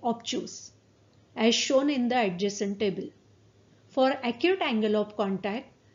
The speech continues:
the net adhesive force should be greater than net cohesive force by root two, and for obtuse angle of contact, the net adhesive force should be less than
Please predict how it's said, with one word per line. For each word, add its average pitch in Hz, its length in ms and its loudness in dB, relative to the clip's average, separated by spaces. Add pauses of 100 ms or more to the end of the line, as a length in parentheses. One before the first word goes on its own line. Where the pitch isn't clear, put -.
(100)
the 220 140 2
net 277 300 2
adhesive 233 560 2
force 202 500 -2 (240)
should 240 260 -2
be 233 120 2
greater 247 520 4
than 208 420 -4 (300)
net 262 440 2
cohesive 240 540 2
force 254 420 -2
by 254 260 0
root 214 320 -2
two, 254 220 -6 (640)
and 226 280 2
for 233 320 -2
obtuse 320 480 -2
angle 202 340 -2
of 196 220 -4
contact, 220 600 -4 (360)
the 220 140 2
net 269 440 0
adhesive 214 560 2
force 220 520 -2 (280)
should 226 320 -2
be 233 140 4
less 269 360 2
than 190 460 -4